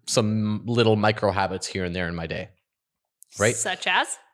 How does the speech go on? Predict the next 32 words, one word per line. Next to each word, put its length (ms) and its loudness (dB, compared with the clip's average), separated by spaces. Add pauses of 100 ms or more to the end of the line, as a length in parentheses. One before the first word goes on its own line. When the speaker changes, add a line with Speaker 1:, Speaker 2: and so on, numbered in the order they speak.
Speaker 1:
Oh, 160 2
such 260 2
as 200 4
anytime 400 2
I 80 4
leave 380 4
a 120 -2
space, 600 -2 (340)
like, 140 0
if 140 -2
I 80 4
leave 300 2
the 100 0
living 260 0
room 320 -2 (100)
or, 200 0
like, 200 -4
I 60 0
leave 280 -2
the 100 -2
kitchen, 520 -2 (760)
to 360 2 (400)
set 380 2
it 140 4
up 440 0 (240)
so 260 -2
everything 340 2
is 100 -2
clean 420 -6 (160)
when 140 -6
I 80 -2
leave. 260 -6